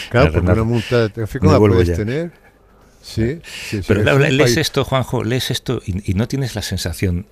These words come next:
Speaker 2: eh, no se te pasa por la cabeza, lo primero,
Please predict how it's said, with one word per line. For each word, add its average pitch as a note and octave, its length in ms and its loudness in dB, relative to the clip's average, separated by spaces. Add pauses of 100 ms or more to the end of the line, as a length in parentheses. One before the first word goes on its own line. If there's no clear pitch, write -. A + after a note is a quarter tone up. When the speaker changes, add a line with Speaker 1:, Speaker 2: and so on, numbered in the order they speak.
(160)
Speaker 2:
eh, G2 160 -6
no G#2+ 140 2
se - 100 -6
te C3+ 140 -2
pasa - 260 -4
por F2+ 140 -2
la F2 80 -2
cabeza, E2+ 460 -2 (680)
lo F#2 160 0
primero, G2 480 2